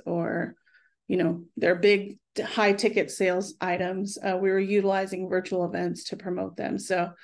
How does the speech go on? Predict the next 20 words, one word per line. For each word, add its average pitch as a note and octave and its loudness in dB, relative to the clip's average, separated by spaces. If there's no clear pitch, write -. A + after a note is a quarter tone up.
I've G3 2
built B3+ 4
my G3+ 2
business, G#3+ 0
uh, F#3 0
through G#3+ 4
the A#3 2
pandemic F#3+ -2
and F3+ -2
really F#3 2
have F#3 -4
been F#3 -2
able F3+ -2
to F#3+ -8
partner F3 -2
with F3+ -6
a F#3+ -4
lot - -2
of G3 -4
great, - -4